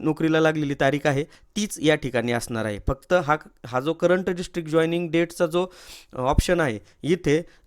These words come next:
ज्यांची आंतरजिल्हा बदलीनं, अ,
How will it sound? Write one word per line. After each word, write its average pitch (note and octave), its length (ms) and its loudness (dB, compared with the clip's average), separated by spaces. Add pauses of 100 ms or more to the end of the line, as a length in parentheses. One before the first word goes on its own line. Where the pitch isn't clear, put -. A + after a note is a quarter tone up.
(100)
ज्यांची E3 500 4
आंतरजिल्हा F3+ 600 0
बदलीनं, F3 480 0 (340)
अ, A#2 440 -4